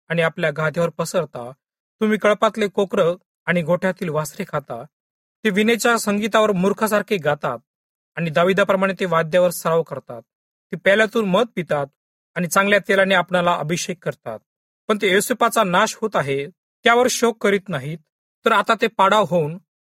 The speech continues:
पहिल्याने पाडाव झालेल्यांसहित पाडावपणात जातील आणि ख्याली खुशालीत वेळ घालणाऱ्यांचा गोंधळ नष्ट होईल. सेनाधीश परमेश्वर असे म्हणतो, प्रभू परमेश्वराने आपली शपथ वाहिली आहे की, मी याकोबाच्या अभिमानाचा तिरस्कार करतो,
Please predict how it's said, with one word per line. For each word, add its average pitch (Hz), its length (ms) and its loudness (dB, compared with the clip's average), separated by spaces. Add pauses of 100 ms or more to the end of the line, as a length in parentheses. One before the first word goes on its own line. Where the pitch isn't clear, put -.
पहिल्याने 214 320 4
पाडाव 202 300 2
झालेल्यांसहित 175 840 0 (500)
पाडावपणात 202 480 2
जातील 143 460 -2 (560)
आणि 190 120 -2
ख्याली 202 360 0
खुशालीत 214 400 -2
वेळ 190 260 0
घालणाऱ्यांचा 180 600 0
गोंधळ 165 380 -2
नष्ट 156 340 -8
होईल. 117 200 -14 (480)
सेनाधीश 214 380 0
परमेश्वर 208 400 -2
असे 165 240 -2
म्हणतो, 160 440 -2 (480)
प्रभू 214 160 2
परमेश्वराने 220 560 2
आपली 214 340 -2
शपथ - 400 -2
वाहिली 170 300 0
आहे 165 240 -4
की, 156 380 -6 (480)
मी 202 120 2
याकोबाच्या 208 560 2
अभिमानाचा 202 560 2
तिरस्कार 208 500 -2
करतो, 147 440 -8